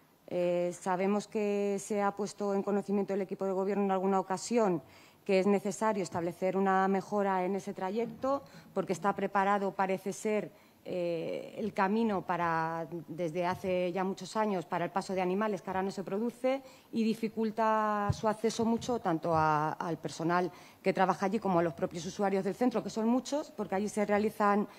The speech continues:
eh, muchas actividades, y además, eh, si se tiene previsto alguna mejora del tipo de, mm, iluminación y de línea de autobuses. Eh,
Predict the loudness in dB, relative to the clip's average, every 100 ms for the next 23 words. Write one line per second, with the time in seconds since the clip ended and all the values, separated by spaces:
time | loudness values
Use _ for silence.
0 | -20 -4 2 6 6 4 -2 -2 0 4
1 | 6 6 4 2 -14 -20 -12 2 6 8
2 | 6 4 2 4 6 6 6 2 -4 0
3 | 2 2 0 -2 -14 -8 0 0 2 2
4 | 2 2 0 0 0 0 2 4 2 2
5 | 4 4 2 0 0 0 2 0 0 -2
6 | -12 -20 -20 -20 -8 0 4 4 4 4
7 | 2 2 2 0 0 0 -2 -2 -2 -4
8 | -8 -16 -2 4 6 8 6 4 4 4
9 | 2 -10 -20 -20 -20 -20 -20 -4 2 4
10 | 6 6 6 6 4 4 4 2 2 2
11 | 4 6 4 2 0 -2 -2 -4 -8 -12
12 | -16 -20 -20 -20 -10 -2 2 2 2 0